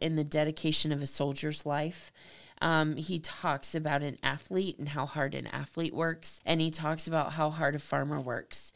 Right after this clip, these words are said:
Um, and so I, you know, there's some messages in the church that it's, it's not about our works, and it's not, s-, but it's about what Christ's done.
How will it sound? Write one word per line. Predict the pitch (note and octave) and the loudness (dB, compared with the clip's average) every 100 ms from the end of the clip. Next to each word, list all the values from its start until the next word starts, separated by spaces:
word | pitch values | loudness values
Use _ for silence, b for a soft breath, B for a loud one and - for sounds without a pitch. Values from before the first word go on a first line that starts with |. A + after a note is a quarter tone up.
| B B B B | B B B B
Um, | - E3 D#3+ | 4 6 4
and | G2 F3+ | 0 0
so | - F3+ - | 4 4 6
I, | F3+ - - | 4 2 0
you | F#3+ G3 | 2 4
know, | F#3 E3 - _ - | 4 2 -6 _ -2
there's | F#3 D#3+ - | 2 4 2
some | F#3+ F#3 | -2 -2
messages | A3 - F3+ E3 D#3 | -2 -2 0 0 2
in | E3 | 0
the | D3+ | 0
church | C#3+ - F3 D#3 - | 0 2 2 2 0
that | D3+ | 2
it's, | C#3+ B2 - - | 0 -2 -4 -2
it's | D#3+ - | -2 0
not | F3 G#3 C#4 | 2 4 4
about | A3 - B2+ - - - B B B | 2 0 0 -2 -6 -10 B B B
our | - | -2
works, | C3 C3 - - | 0 0 0 2
and | D3 | 2
it's | D3 - | 0 0
not, | F#3+ F#3+ D3+ - - - B B B B B | 4 4 4 0 -8 -16 B B B B B
s-, | - - | -10 -6
but | E3+ D#3 - F3+ - - | -6 -2 2 4 2 0
it's | F3 D#3+ | 0 2
about | E3 E3+ D3+ | 2 2 2
what | C3+ A2+ | 2 -2
Christ's | - C#3+ C3+ - | 2 2 4 0
done. | D#3+ C3 - | -2 -4 -6